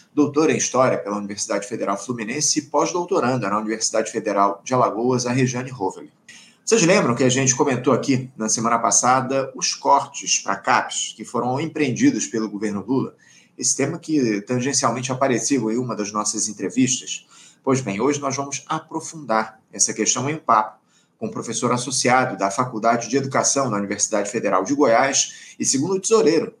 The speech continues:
do Sindicato Nacional dos Docentes das Instituições de Ensino Superior, o andes, Fernando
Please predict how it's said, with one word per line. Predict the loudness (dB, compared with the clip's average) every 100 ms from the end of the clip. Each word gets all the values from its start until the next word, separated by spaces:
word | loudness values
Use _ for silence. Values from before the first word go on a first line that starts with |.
| -12
do | -8
Sindicato | -6 -4 0 2 2 0 -2
Nacional | 0 0 0 2 2 0 -12 _
dos | -4
Docentes | 0 2 2 0 -2
das | -2 -2
Instituições | 0 0 0 -4 -2 -2 0
de |
Ensino | -2 -4 -6 -6
Superior, | -6 0 2 2 2 -2 _ _
o | -4 0
andes, | 0 0 2 2 0 -8 _ _
Fernando | 0 0 0 -2 -2 -4 -8